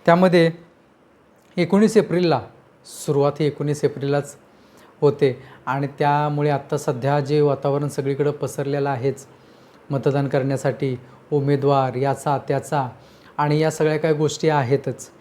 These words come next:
याविषयी आपण चर्चा हे नक्की करूया. परंतु ते पाच टप्प्यामध्ये जे आहे ना,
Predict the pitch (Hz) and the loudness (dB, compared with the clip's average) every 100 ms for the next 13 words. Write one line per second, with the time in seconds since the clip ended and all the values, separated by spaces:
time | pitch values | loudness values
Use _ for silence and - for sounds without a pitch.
0 | _ - 147 139 - 147 139 151 147 - | _ -2 2 2 2 0 2 -2 -2 -8
1 | - 147 120 147 131 - 147 147 165 156 | -4 -2 0 -2 -4 -6 -4 -2 -2 2
2 | 135 127 131 - - - - - 170 185 | 2 2 -6 -18 -20 -20 -20 2 4 4
3 | 170 202 202 202 175 180 - 185 180 180 | 0 0 0 2 2 2 0 0 0 0
4 | 170 170 175 147 139 135 | -2 0 0 0 -2 -4